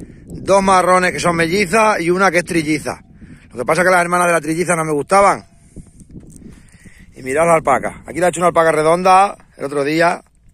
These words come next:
Que no se la comen, pero bueno, mejor que la sobre que no que la falte. Sí se lo comen, lo bueno sí se lo comen. Mirad la, mirad el, el trigo, todo el trigo que tiene.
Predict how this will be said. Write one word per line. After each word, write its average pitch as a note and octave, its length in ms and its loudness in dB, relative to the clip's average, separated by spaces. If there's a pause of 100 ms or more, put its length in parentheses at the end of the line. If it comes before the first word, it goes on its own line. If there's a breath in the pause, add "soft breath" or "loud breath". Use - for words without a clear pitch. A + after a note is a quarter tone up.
(220)
Que - 100 -8
no E3+ 120 -2
se F3 80 2
la C#3+ 120 4
comen, G#3 300 2
pero D3 160 0
bueno, E3 240 0
mejor C3 160 -4
que D#3+ 60 0
la D#3 100 2
sobre E3 220 0
que D#3 80 -2
no D3+ 80 -4
que D3 60 -2
la B2+ 80 0
falte. A#2+ 200 -6
Sí F3+ 100 -4
se E3+ 100 0
lo E3 120 2
comen, A3 220 2
lo E3+ 80 2
bueno G#3+ 180 2
sí D#3+ 140 -4
se E3+ 80 -2
lo D3 100 -2
comen. A2 320 -8 (840 loud breath)
Mirad D3 200 0
la, E3 440 4 (1300 soft breath)
mirad D#3+ 340 -4
el, C#3+ 460 -6 (1160 soft breath)
el B2+ 180 -14
trigo, B2 320 -12
todo B2+ 80 -14
el C#3 80 -14
trigo C#3+ 240 -6
que B2+ 100 -10
tiene. G2 360 -16